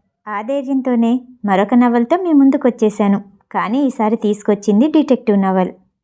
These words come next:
ఎప్పుడూ ప్రేమ కథలే అంటే నాకు కొంచెం బోరింగ్గా ఉంది. ప్రేమ ఎక్కువైనా చేదుగానే ఉంటుంది కదా. ఈసారి ఈ డిటెక్టివ్ నవలకి ఆదరణ ఎలా ఉంటుందో చూడాలి.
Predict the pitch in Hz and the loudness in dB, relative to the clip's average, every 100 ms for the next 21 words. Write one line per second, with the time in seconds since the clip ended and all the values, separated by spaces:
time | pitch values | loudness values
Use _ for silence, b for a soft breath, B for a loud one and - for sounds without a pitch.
0 | - 190 196 226 311 233 220 262 262 254 | -18 -16 -6 -6 -4 -2 -2 0 -2 0
1 | 254 233 233 339 330 _ - 208 180 175 | 2 2 2 0 -2 _ -12 -8 -4 -4
2 | 240 240 220 311 262 269 277 254 233 214 | -2 0 -2 -2 0 2 4 4 4 2
3 | 202 208 202 _ _ 190 170 175 208 240 | 2 0 -2 _ _ -12 -10 -8 -6 -2
4 | 247 247 285 294 277 277 262 254 226 226 | 0 0 0 0 0 2 2 4 2 0
5 | 220 214 202 277 - _ _ _ - 220 | 0 0 2 0 -2 _ _ _ -16 -14
6 | 190 185 196 330 240 254 285 285 277 254 | -6 -4 -2 -2 -2 0 -2 0 2 2
7 | 233 226 226 220 240 196 185 180 202 247 | 2 2 2 0 -2 -2 0 2 2 2
8 | 277 247 262 233 220 214 240 240 202 196 | 2 2 2 2 2 2 0 0 0 2
9 | 196 190 | 2 0